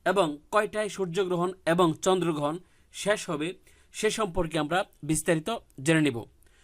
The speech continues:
জ্যোতিষ শাস্ত্র অনুসারে দুই হাজার চব্বিশ সালের পঁচিশে মার্চ প্রথম চন্দ্রগ্রহণ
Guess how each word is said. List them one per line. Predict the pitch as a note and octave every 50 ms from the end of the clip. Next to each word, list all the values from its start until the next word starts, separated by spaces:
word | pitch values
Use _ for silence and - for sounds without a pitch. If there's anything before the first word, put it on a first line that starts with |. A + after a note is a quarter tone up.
| _ _ _ -
জ্যোতিষ | C3+ B2+ G3+ G#3+ G#3+ G#3 - C4 C4 - -
শাস্ত্র | - G#3 G3 - - G#3+ G#3+ G#3
অনুসারে | G3+ F#3+ E3+ F3+ C#3 C#3 D3+ E3 - _ _ _ _ _ _ _ -
দুই | C#3 D#3+ F#3+ G3
হাজার | G3+ G3 G3+ A3 A3+ - _ - E3+ -
চব্বিশ | - A3+ F#3 F3 G3 G#3 -
সালের | - E3+ D3+ E3 F3+ G3 - - - - - _ _ _ _ -
পঁচিশে | - A3+ - - A#3+ F#3 - B3+ A#3+ G3+ D#3+ C#3+
মার্চ | C#3+ D#3 F3+ F3 - - -
প্রথম | - G3+ F#3+ F#3+ - F3+ F#3 G3+ G#3+ - _ _ _ _ - -
চন্দ্রগ্রহণ | G3 F3+ F3 E3 E3+ D#3 D3 D#3+ F#3 A3